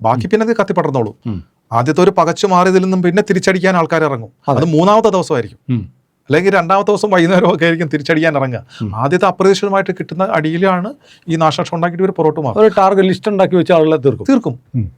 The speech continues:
Speaker 1: ഇപ്പം ഞാൻ പറയട്ടെ, ഇപ്പം ഷാൻ വധക്കേസിൽ ഇരുപത് മിനിറ്റ് കൊണ്ട് ഇത്ര ആളുകള്, ഏഹ്, എം ജി റോഡിൽ പ്രകടനം നടത്താമെന്നുണ്ടെങ്കിൽ പെരുമ്പാവൂരിൽ നിന്നും ആലുവായിൽ നിന്നും അവിടെ നിന്നും ഇവിടെ നിന്നൊക്കെ പിക്കപ്പ് ലോറികളിൽ എറണാകുളത്തേക്ക് ഇരച്ചു വന്നാൽ എന്താ ചെയ്യാൻ പറ്റുക?
Speaker 2: ഒന്നും
Speaker 1: ഒന്നും,
Speaker 2: ചെയ്യാൻ
Speaker 1: ഒന്നും ചെയ്യാൻ
Speaker 2: ഒന്നും
Speaker 1: പറ്റില്ല.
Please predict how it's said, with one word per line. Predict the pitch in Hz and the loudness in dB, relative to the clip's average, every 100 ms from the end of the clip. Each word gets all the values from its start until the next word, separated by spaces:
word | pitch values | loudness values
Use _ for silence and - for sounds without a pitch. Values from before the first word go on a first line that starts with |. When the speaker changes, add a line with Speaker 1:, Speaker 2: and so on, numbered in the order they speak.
| _ | _
Speaker 1:
ഇപ്പം | 131 139 | -4 -2
ഞാൻ | 151 | 0
പറയട്ടെ, | 156 165 | 0 0
ഇപ്പം | 156 107 123 123 - - | -2 -2 -2 -4 -8 -16
ഷാൻ | - 110 120 | -4 -2 0
വധക്കേസിൽ | 139 147 151 147 170 | 0 0 -2 0 0
ഇരുപത് | 131 151 165 | 0 0 0
മിനിറ്റ് | 151 139 | -4 0
കൊണ്ട് | 151 151 | 0 0
ഇത്ര | 143 143 | 0 2
ആളുകള്, | 151 139 139 139 | 2 2 2 2
ഏഹ്, | 139 127 - 64 69 135 135 143 | 0 0 -4 -8 -8 -8 -10 -4
എം | 127 120 | -4 2
ജി | |
റോഡിൽ | 151 147 147 | 2 2 -2
പ്രകടനം | 143 120 127 151 | -4 -2 -2 -2
നടത്താമെന്നുണ്ടെങ്കിൽ | 120 123 131 131 120 117 113 92 _ _ _ _ _ _ - | -4 -2 -2 -2 -6 -8 -10 -14 _ _ _ _ _ _ -4
പെരുമ്പാവൂരിൽ | 120 123 139 139 131 135 | -2 0 0 0 2 2
നിന്നും | 135 135 | 0 -2
ആലുവായിൽ | 120 135 135 135 | 0 0 0 0
നിന്നും | 131 131 | -2 -4
അവിടെ | 120 139 | -2 0
നിന്നും | 139 | 0
ഇവിടെ | 135 | -2
നിന്നൊക്കെ | 131 123 | -2 -4
പിക്കപ്പ് | 131 127 143 139 | -4 -2 -2 -2
ലോറികളിൽ | 135 139 135 139 143 - - | 0 0 0 0 -2 -8 -8
എറണാകുളത്തേക്ക് | 123 139 147 147 143 | -2 0 0 0 0
ഇരച്ചു | 135 131 151 | -2 -2 -4
വന്നാൽ | 156 160 | -2 -2
എന്താ | 147 165 | 0 0
ചെയ്യാൻ | 170 165 | 0 -4
പറ്റുക? | 165 | 0
Speaker 2:
ഒന്നും | 151 - | -2 0
Speaker 1:
ഒന്നും, | - 156 | 0 2
Speaker 2:
ചെയ്യാൻ | 156 151 | 2 2
Speaker 1:
ഒന്നും | 175 240 | -2 -2
ചെയ്യാൻ | 180 139 | 0 0
Speaker 2:
ഒന്നും | 123 | -2
Speaker 1:
പറ്റില്ല. | 101 - | -6 -16